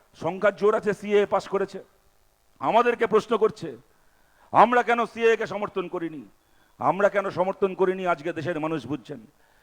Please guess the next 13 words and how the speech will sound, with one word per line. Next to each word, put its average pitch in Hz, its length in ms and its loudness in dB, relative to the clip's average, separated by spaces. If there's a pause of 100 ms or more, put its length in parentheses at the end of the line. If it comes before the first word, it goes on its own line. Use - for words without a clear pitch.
(300)
আমরা 220 280 6
কমিউনিস্ট 233 420 4
পার্টি 226 180 4
করি। 170 280 0 (760)
চৌষট্টি 240 480 6
সালে 247 260 6
আমাদের 233 320 6
পার্টি 226 300 6
ভাগ 214 220 4
হয়ে 240 160 8
সিপিআইএম 233 500 4
তৈরি 226 280 6
হয়েছিল। 185 380 2